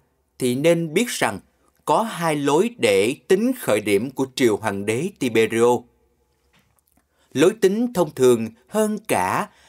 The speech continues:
là bắt đầu kể từ khi vua Augustino băng hà và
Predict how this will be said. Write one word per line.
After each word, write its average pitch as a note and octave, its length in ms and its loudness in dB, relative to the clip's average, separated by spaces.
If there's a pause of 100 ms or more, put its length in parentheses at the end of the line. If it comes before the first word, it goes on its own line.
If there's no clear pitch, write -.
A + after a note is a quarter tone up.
(200)
là B2 380 0
bắt A3+ 200 -4
đầu C3 340 0 (100)
kể D3 300 2
từ B2+ 180 2
khi C#3+ 180 -4
vua C#3+ 160 0
Augustino C3 760 -2 (160)
băng D#3 180 -2
hà B2 340 -4 (480)
và G#2 440 0